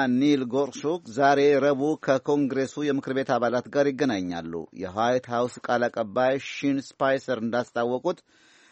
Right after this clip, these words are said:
ፕሬዚዳንቱ ስለመረጧቸው እጩ ለምክር ቤቱ አባላት ገለጣ ያደርጋሉ። ፕሬዚዳንት ትራምፕ ትናንት ማታ እጩ ዳኛውን ሲያስተዋውቋቸው ለአገራችን እጅግ አስፈላጊና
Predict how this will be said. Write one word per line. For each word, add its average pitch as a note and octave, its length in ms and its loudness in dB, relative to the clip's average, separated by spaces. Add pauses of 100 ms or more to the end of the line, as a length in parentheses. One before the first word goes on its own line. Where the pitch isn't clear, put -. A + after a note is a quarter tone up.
(220)
ፕሬዚዳንቱ C3 560 2 (180)
ስለመረጧቸው C#3 920 0
እጩ B2+ 200 -8 (200)
ለምክር B2 1600 0
ቤቱ B2 220 -2 (460)
አባላት A2+ 520 0
ገለጣ D#3 280 2
ያደርጋሉ። C#2+ 600 -6 (440)
ፕሬዚዳንት F#2+ 440 -6
ትራምፕ C3 320 -2
ትናንት A#2+ 300 -4
ማታ G#2+ 240 -4 (180)
እጩ B2 320 -6
ዳኛውን G#2 500 -2
ሲያስተዋውቋቸው G#2+ 960 -2 (640)
ለአገራችን C#3 960 0
እጅግ B2+ 440 -2
አስፈላጊና C#3 760 2